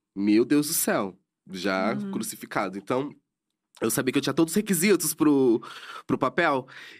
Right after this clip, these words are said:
Speaker 1: E aí, então, eu, eu falei assim, "Eu vou usar esse meu lado que eu sei que eu também gosto pra mim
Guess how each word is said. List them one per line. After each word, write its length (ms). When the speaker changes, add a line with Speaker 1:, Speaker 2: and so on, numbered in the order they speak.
Speaker 1:
E 100
aí, 180
então, 300
eu, 180
eu 60
falei 240
assim, 220
"Eu 80
vou 160
usar 260
esse 180
meu 180
lado 340
que 120
eu 60
sei 180
que 80
eu 40
também 340
gosto 580
pra 260
mim 520